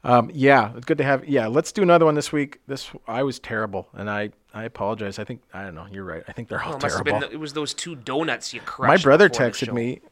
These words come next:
Speaker 1: um, Tim Cartmel, Ward nine, City Council, Edmonton. Uh, he said that he loves 'em, so
Speaker 2: Making
Speaker 1: there you
Speaker 2: Edmonton
Speaker 1: go.
Speaker 2: great again?
Speaker 1: <laughs> Yeah,
Speaker 2: Right?
Speaker 1: something like that. No, he's, he's an effective leader.
Speaker 2: So he loves what, the podcast?
Speaker 1: Yeah.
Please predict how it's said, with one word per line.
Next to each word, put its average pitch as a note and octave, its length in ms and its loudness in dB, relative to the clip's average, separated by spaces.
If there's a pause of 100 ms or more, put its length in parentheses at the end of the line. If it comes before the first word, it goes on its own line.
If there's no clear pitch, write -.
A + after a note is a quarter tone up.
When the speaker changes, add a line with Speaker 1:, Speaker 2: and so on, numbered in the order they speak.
(280)
Speaker 1:
um, G#2 420 -6 (300)
Tim G#2 180 -8
Cartmel, G#2+ 420 -2
Ward G#2+ 380 -2
nine, A2+ 580 0
City - 240 -6
Council, - 460 -6
Edmonton. G2+ 340 -6
Uh, G#2+ 500 -4
he C#3 160 -6
said C3 360 -2
that A#2+ 260 -4
he A#2+ 140 -12
loves C3 280 -4
'em, D#2 220 -14
so D2+ 360 -10 (340)
Speaker 2:
Making B2+ 360 -6
Speaker 1:
there - 20 -2
you A#2+ 80 2
Speaker 2:
Edmonton F#2+ 400 -4
Speaker 1:
go. - 20 -8
Speaker 2:
great A#2+ 240 -2
again? B2 320 -8 (240)
Speaker 1:
<laughs> - 260 -20
Yeah, A2+ 440 -2
Speaker 2:
Right? G2 80 -2 (240)
Speaker 1:
something A#2 360 -6
like F2+ 220 -10
that. E2+ 260 -8
No, B2 100 -4
he's, B2 300 -4 (420)
he's C3+ 220 -6
an B2 80 -4
effective - 720 -8
leader. F2+ 420 -14
Speaker 2:
So - 160 -4
he D3+ 140 2
loves D3+ 260 2
what, C#3 240 0
the - 60 -12
podcast? D3+ 640 -6 (220)
Speaker 1:
Yeah. C#3 340 -2